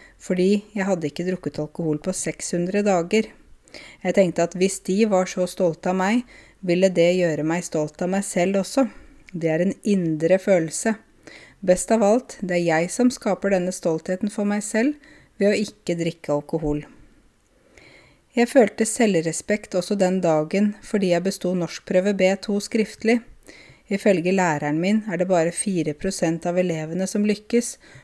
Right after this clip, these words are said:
og jeg klarte det på første forsøk. Jeg studerte veldig hardt til eksamen over flere måneder.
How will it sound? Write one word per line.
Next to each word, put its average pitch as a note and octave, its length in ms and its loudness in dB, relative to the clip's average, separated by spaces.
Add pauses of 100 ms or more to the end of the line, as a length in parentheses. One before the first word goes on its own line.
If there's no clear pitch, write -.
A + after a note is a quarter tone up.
(100)
og F3+ 80 2
jeg E3+ 180 2
klarte E3+ 400 -2
det D3+ 160 -2
på F#3 140 -6
første F#3+ 340 -6
forsøk. G#3 560 -4 (320)
Jeg E3 80 -10
studerte F#3 560 -2
veldig G3 400 0
hardt F#3+ 240 -6
til G3 160 -2
eksamen F#3 580 0 (680)
over F3+ 160 0
flere D#3+ 400 0
måneder. D3 560 -2